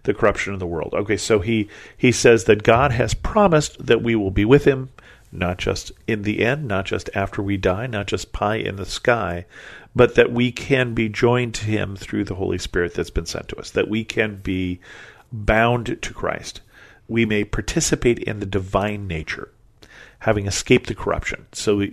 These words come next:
we changed from where we were and from the way the world works and from the way that we lived to this new way,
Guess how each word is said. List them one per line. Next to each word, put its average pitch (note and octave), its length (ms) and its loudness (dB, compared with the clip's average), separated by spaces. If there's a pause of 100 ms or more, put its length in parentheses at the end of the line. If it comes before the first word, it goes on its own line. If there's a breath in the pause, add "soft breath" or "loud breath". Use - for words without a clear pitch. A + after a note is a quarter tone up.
we G#2 200 -4
changed D3 760 0 (160 loud breath)
from A2 280 4
where A2 160 6
we C#3+ 120 6
were G#2 380 2 (540 soft breath)
and G2 160 -2
from G#2+ 240 0
the G#2 80 2
way G2 220 4
the B2+ 100 6
world A2+ 320 6
works G#2+ 460 4
and G2 280 -6
from G#2 160 0
the G2+ 80 -4
way G2 200 4
that A2 140 -2
we G#2 280 -2
lived F#2+ 540 2 (440 loud breath)
to B2 200 2
this A2 340 2
new G#2 180 -6
way, E2 320 -6